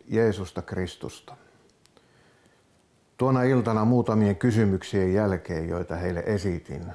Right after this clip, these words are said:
sen tähden, että oli varma siitä, että minun kaltainen ihminen ei voi muuttua eikä pelastua.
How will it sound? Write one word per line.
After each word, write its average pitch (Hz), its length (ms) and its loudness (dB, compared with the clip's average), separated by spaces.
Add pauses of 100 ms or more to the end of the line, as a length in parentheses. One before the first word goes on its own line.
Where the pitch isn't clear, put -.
(920)
sen 110 260 0
tähden, 92 420 -2
että 85 380 -8 (960)
oli 104 200 2
varma 107 320 0
siitä, 90 460 0
että 85 220 -8
minun 98 280 0
kaltainen 82 640 -6
ihminen 85 560 -12 (680)
ei 101 220 2
voi 92 160 0
muuttua 90 640 -6
eikä 92 260 -10
pelastua. - 720 -14